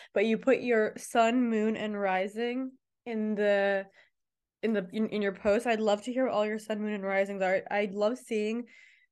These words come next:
'cause I feel like we connect with people who are similar to us. And I've noticed once I did, like, a poll of, like, putting what your, what your signs were, and there were so many, there are so many Geminis, Libras, and Scorpios I noticed, which is really, really interesting. I'm also drinking cacao right now,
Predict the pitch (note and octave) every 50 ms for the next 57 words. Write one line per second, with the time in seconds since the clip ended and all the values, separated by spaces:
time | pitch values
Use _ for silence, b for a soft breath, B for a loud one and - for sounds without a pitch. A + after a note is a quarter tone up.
0 | _ _ _ _ _ _ _ _ _ D4 C4+ C#4 C#4 C4+ B3 A#3+ B3+ D4 C#4 -
1 | A#3 A#3+ A#3 A#3 B3+ A3+ G#3+ G#3 A#3 A#3+ A#3 A3 A3 A3+ A#3 A3 A3+ A3+ - G#3
2 | G3+ G#3 G#3+ A3 - C#4 C4 C4 C4 A3+ G#3+ G#3 G#3+ G#3 G3+ G3+ A3+ A#3+ - A3
3 | G#3 G#3+ G#3+ A#3+ A3 F#3+ A3 G#3 G#3 G#3 G#3+ G3+ - - - G3+ F#3+ G3+ G#3+ G#3+
4 | G#3+ G3+ G3+ G3 F#3+ - - _ - A3+ G#3 G#3+ G#3 G3 G3+ - F#3+ G3 G3 G3
5 | G3 F#3+ F#3 B B B B _ _ G#3+ G#3 G#3 G#3 G#3 G#3+ - - G#3 F#3+ F#3
6 | G3 G#3+ A3 A#3 B3+ C4+ C#4+ D4+ D#4+ D#4 B B B B B B B - G#3+ A3
7 | A3 A3 - - G#3 A3 G#3 G#3+ A3+ A3 - - B3 A3 A#3+ A#3 A3+ A3+ A3 G#3+
8 | A3 G#3+ G#3+ G#3+ G#3+ - - - _ _ _ _ G#3+ G#3+ G#3+ G#3+ - B3+ A#3 A3+
9 | A3+ G#3 F#3 C4 C4 B3 A#3+ B3+ B3+ B3+ C4+ C#4+ C4+ C4+ A3 G#3+ G3+ A3+ A#3 A3+
10 | A#3 A#3 A#3 A3+ G#3+ G#3 F3+ - - G#3+ G#3+ G3+ - G#3 F#3 F3+ F#3 G#3 G3+ G3
11 | G3 F#3+ F3+ F3+ F3+ G3+ F#3 G#3 G3 G3 G3 G#3 G3+ G3+ G#3 G3 G3 F#3+ F#3 F#3+
12 | F3+ F3+ G3 F#3 - - - - F#3+ B B B B B B B B - G#3+ G#3+
13 | G#3+ A3 B3+ C4+ D#4 C4 B3+ B3 A#3+ A#3+ A#3+ A3+ A3 A3+ G#3 - - G#3+ G3 G3
14 | G3+ G3 F#3+ F#3 F3+ F#3+ F#3+ F#3 G3 G#3+ A#3+ B3